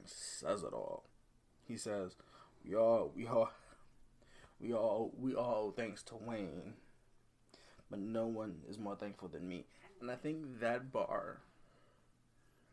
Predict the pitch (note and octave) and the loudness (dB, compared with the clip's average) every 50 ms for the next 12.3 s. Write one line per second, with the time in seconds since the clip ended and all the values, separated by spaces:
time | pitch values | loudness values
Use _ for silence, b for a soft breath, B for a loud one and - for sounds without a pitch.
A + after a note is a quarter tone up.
0 | - - _ - - - - C3 B2 A#2 A2 A2+ B2 - C#3 C#3 - - F2+ D#2 | -20 -20 _ -20 -8 -2 0 0 2 0 0 0 -2 -2 -2 -4 -8 -6 -6 -6
1 | G#2+ - - - - - - B B B B B B - A#2+ A#2+ B2+ B2 G2+ G2 | -6 -8 -10 -12 -12 -14 -16 B B B B B B -2 0 2 2 2 2 0
2 | A#2 C#3+ D3 D#3 D#3+ D3 C#3+ C#3 C3 - - - - F2+ F2+ - - F#2+ - - | 0 0 0 0 0 -2 -2 -2 -4 -6 -8 -10 -10 -8 -8 -8 -6 -6 -6 -6
3 | F#2+ D#2+ A#1+ B1+ C2 B1+ A1 G1+ A1 - B B B B B B - C#3 B2 B2+ | -6 -8 -8 -8 -8 -8 -10 -10 -12 -14 B B B B B B -10 -10 -8 -8
4 | B2 - - C3 A2+ - B2 C3 F2+ F2+ - - - - D#2+ - - - - _ | -8 -8 -6 -6 -6 -6 -6 -8 -10 -10 -10 -10 -8 -10 -10 -10 -14 -20 -20 _
5 | _ _ - G#2+ G#2+ - - - - _ - C3 A#2 A#2+ B2 A2+ G#2+ - - - | _ _ 2 4 4 4 2 -4 -10 _ -10 -8 -8 -6 -8 -8 -8 -8 -8 -8
6 | D#2+ E2 - - - F#2 E2+ - - - - - F#2 B1 C#2+ F#2+ - - D2+ B1+ | -8 -8 -10 -10 -8 -8 -10 -10 -12 -12 -10 -8 -8 -8 -8 -8 -8 -10 -10 -10
7 | A#1+ G1+ G1+ A#1 - - - - - _ _ - - C3 B2 C#3 C3+ C3+ C#3+ D3 | -10 -12 -14 -18 -20 -20 -20 -20 -20 _ _ -14 -10 -6 -4 -2 0 0 0 0
8 | C#3 C3+ C#3 D3+ C#3+ A#2 - - - - - - - C3+ C3 A2 A2+ F2+ A#2+ C3 | -2 -2 -4 -4 -4 -4 -6 -8 -10 -12 -10 -6 -4 -2 -2 -2 -2 -2 -2 -4
9 | C3 C3 C3 - - F#2 - - - F#2 G2 C#3+ D#3+ E3 C#3+ G2 D#2 E2+ - B | -4 -6 -6 -8 -10 -10 -10 -10 -10 -6 -4 -2 0 0 -2 -4 -6 -8 -12 B
10 | B B B B B B B B - B2 A#2 G#2+ G2 F#2 A2+ - - - - C3+ | B B B B B B B B -8 -4 -4 -4 -4 -6 -8 -8 -6 -4 0 0
11 | C#3 C#3 C3+ C3+ C3 D3 D#3+ - - - - B2+ C3 C3+ A#2+ A#2 A2 A2+ B2 A2+ | 0 0 0 -2 -4 -6 -6 -8 -8 -8 -8 -6 -6 -6 -4 -4 -6 -6 -8 -8
12 | G#2 A#2 A2 F#2+ - - | -8 -6 -8 -8 -8 -12